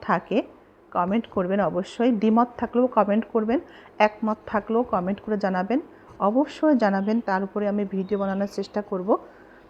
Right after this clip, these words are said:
যদি কিছু বলার থাকে অবশ্যই বলবো। তবে একটা ছেলে যে ভালো, এ ব্যাপারে প্রমাণ করতে গেলে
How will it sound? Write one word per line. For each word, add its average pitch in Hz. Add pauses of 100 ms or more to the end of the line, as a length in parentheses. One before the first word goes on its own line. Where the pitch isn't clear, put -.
(100)
যদি 196 (180)
কিছু 208
বলার 196
থাকে 214
অবশ্যই 196
বলবো। 196
তবে 320
একটা 302
ছেলে 302
যে 294
ভালো, 214 (640)
এ 254
ব্যাপারে 277
প্রমাণ 254
করতে 262
গেলে 226